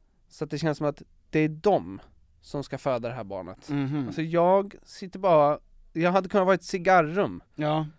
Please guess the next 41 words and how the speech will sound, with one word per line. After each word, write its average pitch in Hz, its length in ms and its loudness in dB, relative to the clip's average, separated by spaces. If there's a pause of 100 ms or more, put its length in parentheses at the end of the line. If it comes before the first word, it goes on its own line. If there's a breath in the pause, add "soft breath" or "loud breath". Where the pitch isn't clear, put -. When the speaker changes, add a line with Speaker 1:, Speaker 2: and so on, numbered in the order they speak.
(580)
Speaker 1:
Jag 170 220 4
är 185 40 4
där 185 280 4
och 190 120 2
bara 165 400 6 (320)
ser 196 460 0
hur, 147 560 0
hur 160 200 0
de 151 200 0
tar 160 120 -8
hand 175 460 2
om 127 140 -4
denna 127 260 -4
otroliga 151 580 0
kvinna 156 500 -2
som 135 160 -8
snart 143 240 -4
ska 143 120 -6
förlösa 156 720 2
vårt 143 140 -4
barn. 143 580 0 (160)
Speaker 2:
Mm. 117 320 -12 (920)
Speaker 1:
Och, 151 420 -8 (680)
nej, 165 120 -2
men 190 140 0
det, 190 120 2
det 180 100 0
är 190 60 2
en 180 60 0 (160)
helt 220 300 2
annan 170 180 0
upplevelse 151 500 0
än 147 80 -2
förra 160 260 4
gången. 95 320 -2
Speaker 2:
Mhm. 120 420 -12
Speaker 1:
Jag 156 120 -4
känner 175 240 -2
mig 165 100 -2
så 156 120 -8
trygg. 117 720 -6